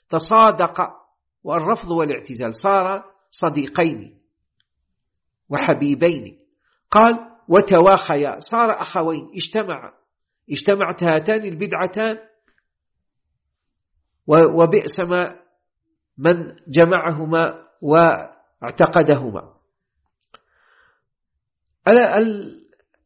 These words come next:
المفسر المعتزلي الخامس الذي ذكره المصنف رحمه الله تعالى في هذه المقدمة، في هذه الفقرة، هو الزمخشري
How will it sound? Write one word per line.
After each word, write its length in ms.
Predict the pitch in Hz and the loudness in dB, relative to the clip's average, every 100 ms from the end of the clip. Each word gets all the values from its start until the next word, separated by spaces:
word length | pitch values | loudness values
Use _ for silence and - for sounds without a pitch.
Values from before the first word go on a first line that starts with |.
| - | -12
المفسر 640 | 202 180 285 - 220 196 | -4 2 2 2 0 -4
المعتزلي 680 | 180 175 - 180 160 240 220 | -4 -6 -4 -4 -2 -2 -2
الخامس 640 | 156 - 196 160 151 - | -4 0 0 0 -4 -8
الذي 240 | 165 147 156 | -8 -4 -4
ذكره 440 | 147 170 196 180 | -4 -4 -6 -6
المصنف 540 | 160 147 202 180 135 160 | -10 -12 -10 -10 -12 -12
رحمه 360 | 143 175 180 | -12 -6 -4
الله 400 | 170 156 170 156 | -2 -2 -4 -4
تعالى 460 | 156 143 160 135 156 _ _ _ | -8 -4 -4 -4 -12 _ _ _
في 140 | - 135 | -10 -4
هذه 520 | 175 156 139 147 - - | -2 -2 -4 -8 -10 -16
المقدمة، 680 | 139 - 196 135 139 143 - _ | -16 -2 -2 -2 -6 -6 -10 _
في 120 | - 151 | -2 0
هذه 240 | 151 135 | 0 -2
الفقرة، 640 | 117 - 180 175 165 165 _ _ _ _ _ _ | -6 -6 -4 -2 -4 -8 _ _ _ _ _ _
هو 380 | 135 156 185 202 - - _ _ _ _ | -2 4 6 6 2 -14 _ _ _ _
الزمخشري 920 | 147 131 147 147 - - 147 147 - | -6 -2 -2 -4 -4 -2 -2 -4 -12